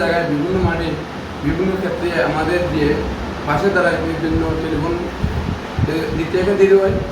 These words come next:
দুবাইয়ের আসতে দেরি হয় না, দুঃসময়ে সুসময়ে সব সময় পাশে পাওয়ার জন্য রাহুলকে ধন্যবাদ জানাই। আসলে বাংলা লন্ডন আছে বলেই সকল প্রবাসীরা খেলা দেখতে পারে। আর সবচেয়ে আনন্দ তো আমার কাছে এতটুকু লাগছে যে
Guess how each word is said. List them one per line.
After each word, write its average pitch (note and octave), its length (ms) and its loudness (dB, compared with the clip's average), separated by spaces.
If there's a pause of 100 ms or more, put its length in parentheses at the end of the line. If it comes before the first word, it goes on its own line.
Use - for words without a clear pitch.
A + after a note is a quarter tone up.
(580)
দুবাইয়ের D3+ 340 0 (100)
আসতে - 240 -2
দেরি D#3 180 0
হয় B2 160 2
না, A#2+ 40 -2 (920)
দুঃসময়ে F3+ 500 2 (220)
সুসময়ে E3+ 540 0
সব F3+ 180 2
সময় F3 240 0
পাশে D#3 240 0
পাওয়ার D#3 240 2
জন্য D3+ 140 0 (360)
রাহুলকে E3 400 2
ধন্যবাদ D#3+ 340 0
জানাই। D3 220 0 (600)
আসলে F#3 200 0 (140)
বাংলা D#3+ 240 0
লন্ডন F3+ 400 2
আছে G3 200 -2
বলেই G3 220 4 (320)
সকল D3 220 -2
প্রবাসীরা E3+ 480 2
খেলা F3 220 -2
দেখতে E3+ 260 -4
পারে। - 160 -2 (760)
আর A#2+ 120 -2 (1500)
সবচেয়ে F#3+ 340 -2
আনন্দ F3+ 220 2 (160)
তো G#3 60 0 (300)
আমার E3 180 -4
কাছে F3 220 0
এতটুকু G3 340 4 (140)
লাগছে - 280 0
যে D#3+ 40 0